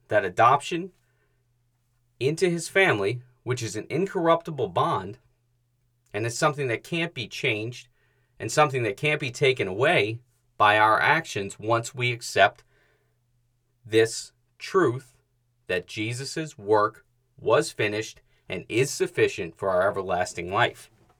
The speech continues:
So much like an adoption that we see here, once you're adopted, you can't unadopt somebody. They are adopted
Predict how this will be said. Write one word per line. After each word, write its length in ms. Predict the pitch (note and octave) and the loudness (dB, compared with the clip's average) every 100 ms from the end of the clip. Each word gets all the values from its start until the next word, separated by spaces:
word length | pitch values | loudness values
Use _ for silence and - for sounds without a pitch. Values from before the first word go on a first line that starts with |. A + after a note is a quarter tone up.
| _ _ _ _ _ _ _ | _ _ _ _ _ _ _
So 160 | - | 0
much 220 | B2 E3+ G3 | 4 4 4
like 200 | F3+ F3 | 2 2
an 80 | |
adoption 640 | B2 - C#3 E3+ - F#2+ F2 _ _ | 0 6 6 6 0 -6 -8 _ _
that 120 | A2+ G2 | -4 -4
we 80 | |
see 280 | A2 - C3 | -4 -4 -4
here, 420 | A2 D3+ C3 F2+ _ _ _ _ _ _ _ - | -4 0 2 2 _ _ _ _ _ _ _ -2
once 240 | D#3 G3+ | 0 4
you're 140 | F3+ | 4
adopted, 540 | A2+ C#3 F3 F#3+ G#2+ F#2 | 6 6 4 4 -2 -4
you 100 | F#2+ | -8
can't 360 | - D#3+ - - | -2 -2 -2 0
unadopt 720 | C#3+ D#3+ G2 A2+ C#3 - - - _ _ _ | 2 2 2 6 6 4 -4 -20 _ _ _
somebody. 680 | - B2 F#2 E2+ D#2 E2 E2+ _ - | -6 -2 0 0 0 -2 -12 _ -6
They 180 | G#2+ C#3+ | 0 2
are 160 | C#3 | 2
adopted 580 | G#2+ C#3+ D3 D3 - C3 | 2 4 4 4 -2 -10